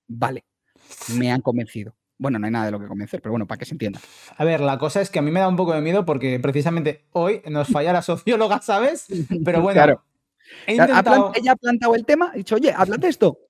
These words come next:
Speaker 1: Y ha dicho, "Venga, chao, que me voy". <laughs>
Speaker 2: Un poco
Speaker 1: Entonces,
Speaker 2: de
Speaker 1: claro.
Speaker 2: deberes, ¿no? En plan de,
Speaker 1: Claro.
Speaker 2: mm, bueno.
Speaker 1: <laughs>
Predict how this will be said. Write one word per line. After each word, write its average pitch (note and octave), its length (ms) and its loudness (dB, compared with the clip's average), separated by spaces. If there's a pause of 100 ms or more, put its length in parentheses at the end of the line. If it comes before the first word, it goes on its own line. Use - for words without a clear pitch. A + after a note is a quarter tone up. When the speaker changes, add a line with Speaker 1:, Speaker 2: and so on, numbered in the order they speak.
(160)
Speaker 1:
Y G3 120 0
ha F#3+ 60 6
dicho, F#3+ 180 0
"Venga, C4 220 2
chao, C4+ 200 0 (200)
que G3+ 100 4
me G3+ 100 2
voy". B3 200 6
<laughs> - 1300 -4
Speaker 2:
Un G3+ 100 -4
poco A#3 160 4
Speaker 1:
Entonces, C#4 40 6
Speaker 2:
de B3 80 4
Speaker 1:
claro. A3+ 80 4
Speaker 2:
deberes, A3+ 260 4
¿no? A#3+ 200 2
En A3+ 80 -2
plan F#3+ 220 0
de, F3 380 -2 (280)
Speaker 1:
Claro. E3 220 4 (260)
Speaker 2:
mm, - 20 0 (1000)
bueno. F3 320 -2
Speaker 1:
<laughs> - 240 -18